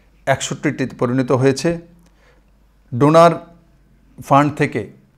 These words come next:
ডোনার মিনিস্ট্রির মাধ্যমে আরও ছাব্বিশটি অ্যাম্বুলেন্স দেওয়ার প্রস্তাব স্বীকৃত হয়েছে খুব কম সময়ের মধ্যে।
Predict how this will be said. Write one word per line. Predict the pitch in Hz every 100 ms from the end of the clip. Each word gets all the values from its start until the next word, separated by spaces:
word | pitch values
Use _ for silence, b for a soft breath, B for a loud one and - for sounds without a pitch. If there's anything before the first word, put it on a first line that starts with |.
| _ _ _ _ _ _ - 127
ডোনার | 131 139 151 151
মিনিস্ট্রির | 147 - 139 123
মাধ্যমে | 123 143 156 165 160 - _ _ _ _ _ _ _ _ _ _ 135
আরও | 170 196 196 - - _ _ _
ছাব্বিশটি | 131 120 175 - - 131 - - _ _ _ _ -
অ্যাম্বুলেন্স | 127 127 139 143 139 - 120
দেওয়ার | 123 131 -
প্রস্তাব | 127 - - 151 -
স্বীকৃত | 131 135 131 135
হয়েছে | 135 143 190 190 190
খুব | 156 - 156
কম | 160 180
সময়ের | 175 151
মধ্যে। | 123 104